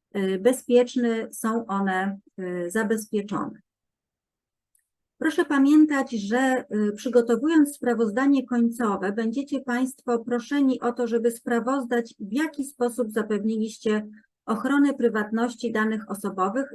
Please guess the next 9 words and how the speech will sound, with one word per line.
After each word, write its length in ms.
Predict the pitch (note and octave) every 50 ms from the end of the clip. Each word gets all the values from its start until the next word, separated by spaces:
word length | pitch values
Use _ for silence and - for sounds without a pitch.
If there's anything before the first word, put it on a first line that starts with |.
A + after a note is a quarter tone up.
| - -
zarówno 520 | G3 G#3+ G#3+ A3+ C#4 D4+ D#4 D4+ D4 C#4
w 60 | B3
instytucji 580 | C4 B3+ B3 - B3 A#3 B3+ C4 C4 - C4+ B3+
koordynatora, 960 | - B3 A#3+ A#3+ A#3 G#3+ A#3+ A3+ G#3+ G#3 G#3+ G#3+ A#3+ B3 B3+ B3+ B3+ C4 C4 - _ _ _ _ -
jak 260 | A3+ D4 D#4+ D4+ -
i 100 | D4 B3
w 20 | A#3+
instytucjach 880 | B3 B3 A#3 - - A#3 A3+ - B3+ B3+ - - C4 A#3+ A#3+ A#3 - _
wszystkich 720 | - - G#3+ G#3+ G#3 - - _ - G#3 G3+ G3+ - -